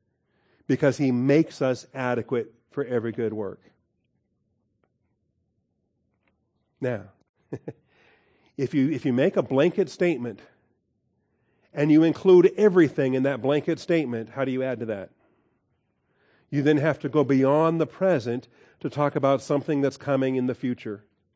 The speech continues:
And that's what happens with verse six. So our adequacy is from God. We have a present adequacy here and now, but there is a future adequacy on the way who also made us adequate as servants of a new covenant.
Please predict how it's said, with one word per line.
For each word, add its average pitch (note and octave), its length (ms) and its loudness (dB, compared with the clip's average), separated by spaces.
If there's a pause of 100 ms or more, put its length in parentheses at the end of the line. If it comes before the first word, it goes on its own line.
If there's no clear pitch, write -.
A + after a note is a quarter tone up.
(480)
And A#2 80 -4
that's C3 180 2
what C3 80 -2
happens B2+ 260 -2
with A#2+ 160 -2
verse A#2+ 240 -4
six. - 400 -8 (320)
So D#3 180 4
our C#3+ 100 6
adequacy F3+ 680 2
is E3+ 140 0
from D3+ 220 -4
God. C3+ 300 0
We D3 100 0
have D#3+ 120 -2
a D3+ 80 0
present G#3 520 0
adequacy E3+ 640 -4
here D#3 220 -2
and D3 120 -2
now, C3 340 -2 (540)
but D#3+ 180 0
there F#3 160 4
is F3+ 160 0
a F3 140 4
future G#3+ 580 0
adequacy D3+ 680 -2
on D#3+ 260 0
the F#3+ 100 -2
way C3+ 280 0
who D3 180 0
also D3 1080 -2 (600)
made C#3+ 240 6
us C#3+ 160 2
adequate D3 580 0
as C3 240 0
servants C3+ 840 -2 (140)
of A#2 200 -6
a A2 60 -6
new G#2+ 160 -6
covenant. B2 500 -2